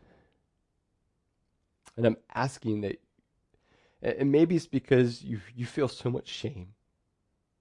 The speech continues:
I just want you to know that he's inviting you to bring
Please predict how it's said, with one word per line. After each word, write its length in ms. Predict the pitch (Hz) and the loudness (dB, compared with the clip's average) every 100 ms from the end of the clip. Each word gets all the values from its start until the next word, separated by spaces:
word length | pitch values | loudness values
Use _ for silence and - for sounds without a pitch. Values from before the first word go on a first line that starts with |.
| _ _ _ _ _ _ _ _ _ _ _ _ _ _ _ _ _ _ _ _ _ _ _ _ _ _ _ - | _ _ _ _ _ _ _ _ _ _ _ _ _ _ _ _ _ _ _ _ _ _ _ _ _ _ _ -18
I 140 | - | -14
just 180 | 113 110 | -12 -2
want 160 | 113 | -2
you 100 | 104 | 0
to 60 | 98 | 0
know 240 | 104 104 | 4 4
that 240 | 101 87 - _ _ _ _ _ _ _ _ _ _ _ _ _ _ _ _ _ _ _ _ _ _ _ _ _ _ _ _ | 2 -4 -8 _ _ _ _ _ _ _ _ _ _ _ _ _ _ _ _ _ _ _ _ _ _ _ _ _ _ _ _
he's 300 | - 120 117 | -6 -2 0
inviting 560 | 110 - - 135 120 | -2 -2 -8 -4 -2
you 180 | 107 110 | -2 -4
to 80 | 123 | -10
bring 300 | 123 110 107 | -2 -2 -2